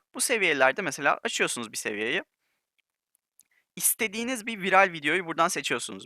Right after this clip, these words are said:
Ben burada biri ve ikiyi biliyorum. Üçü bilmiyorum açıkçası. Üçü daha önce görmedim. Eee, al kırdın kırdın ile başlayalım o yüzden.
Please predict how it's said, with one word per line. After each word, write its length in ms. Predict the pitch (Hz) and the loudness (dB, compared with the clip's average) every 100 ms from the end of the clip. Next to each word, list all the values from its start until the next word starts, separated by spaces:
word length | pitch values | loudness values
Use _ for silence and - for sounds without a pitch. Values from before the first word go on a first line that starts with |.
| - | 0
Ben 180 | 180 208 | 2 0
burada 300 | 185 208 170 | -2 -4 -4
biri 240 | 165 196 | 0 2
ve 180 | 185 185 - - | 2 0 -4 -18
ikiyi 380 | - - 160 151 _ - | -10 0 0 0 _ -14
biliyorum. 360 | 139 151 165 - | -2 0 -2 -6
Üçü 320 | - 175 170 _ _ - | -4 -2 -4 _ _ -10
bilmiyorum 300 | 143 117 104 | -4 -2 -2
açıkçası. 340 | - - - | -4 -6 -8
Üçü 260 | 127 - 147 _ _ 127 | -6 -6 -6 _ _ -2
daha 140 | 120 | 0
önce 220 | 127 147 - _ - | 0 -4 -4 _ -2
görmedim. 500 | 123 117 101 123 269 _ _ _ - | 2 2 -2 -6 -8 _ _ _ -2
Eee, 520 | 120 117 120 120 - - _ _ _ | 2 4 2 2 -2 -6 _ _ _
al 160 | - 165 | -2 -2
kırdın 300 | - 180 143 | 0 -2 -2
kırdın 320 | 180 - 147 151 | -2 0 0 2
ile 180 | 127 | 4
başlayalım 440 | 110 117 - 117 110 | 4 4 0 -4 -4
o 60 | 110 | -4
yüzden. 240 | 120 | -2